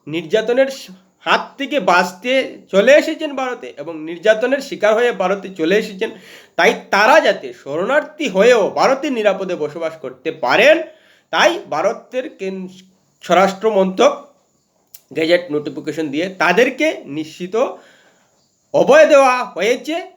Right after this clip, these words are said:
যে তাদেরকে পুশব্যাক করা হবে না। কিন্তু ইসলাম ধর্মাবলম্বী হলেই তাদেরকে বাংলাদেশে পুশব্যাক করা হবে এবং হচ্ছেও। এবং এ নিয়ে একেবারে জিরো টলারেন্স নিয়েই ভারত সরকার এবং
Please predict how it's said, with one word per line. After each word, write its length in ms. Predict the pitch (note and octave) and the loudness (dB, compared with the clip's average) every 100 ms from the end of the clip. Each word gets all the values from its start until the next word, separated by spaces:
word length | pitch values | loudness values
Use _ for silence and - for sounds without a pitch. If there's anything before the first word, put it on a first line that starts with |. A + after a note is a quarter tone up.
| _ | _
যে 340 | A#2+ G3+ D4+ E4+ - _ | -2 2 2 0 -12 _
তাদেরকে 440 | E3 F3+ A#3+ C#4+ | 0 0 -2 -6
পুশব্যাক 540 | A3 F3 F3 C#3+ D#3 - | -12 -8 -8 -4 -6 -4
করা 180 | C#3+ | -4
হবে 240 | C3+ C#3 F3 | -4 -4 -4
না। 240 | G#3+ - - _ _ _ | -4 -6 -16 _ _ _
কিন্তু 580 | F3+ A#3+ - G4 G4 - _ _ _ _ _ _ | 0 0 4 4 4 -6 _ _ _ _ _ _
ইসলাম 420 | D#3 - B3+ C4 A#3 | -10 -8 2 2 4
ধর্মাবলম্বী 540 | A#3 A3+ A3+ A3+ G#3+ | 2 4 4 4 2
হলেই 380 | F#3 A3 D#4+ F#4+ | 2 4 4 0
তাদেরকে 580 | - D#3 F3 A#3 D4+ C4 | -4 -4 -4 -4 -6 -6
বাংলাদেশে 520 | F3 F3 F3+ G3+ A3+ | -4 -4 -6 -6 -8
পুশব্যাক 480 | - F#3 F#3+ G#3 - | -6 -4 -2 -4 0
করা 200 | F#3 F3 | 2 4
হবে 200 | F#3 A3 | 4 4
এবং 260 | F3 F#3+ | 4 2
হচ্ছেও। 640 | - F3 A#3 - G3 B2 - | 2 2 0 2 -2 -2 -8
এবং 260 | B2 F3+ - | -12 -12 -12
এ 140 | D#3 | -10
নিয়ে 280 | D#3+ G#3 C4 - - _ | -6 -4 -4 -8 -20 _
একেবারে 480 | G#3+ - G#3 B3 C4 | -2 2 4 6 4
জিরো 360 | - F3+ A#3+ | 2 2 2
টলারেন্স 600 | C#4+ G#3+ F#3 G3 A#3+ - - | 2 0 2 2 0 -4 -6
নিয়েই 420 | F3+ G#3+ C#4+ F4 | 0 2 0 -2
ভারত 300 | D3 F3+ A#3+ | 2 2 2
সরকার 360 | - G#3+ A3+ G#3+ | -2 -6 -2 -4
এবং 260 | - D3 | -4 -8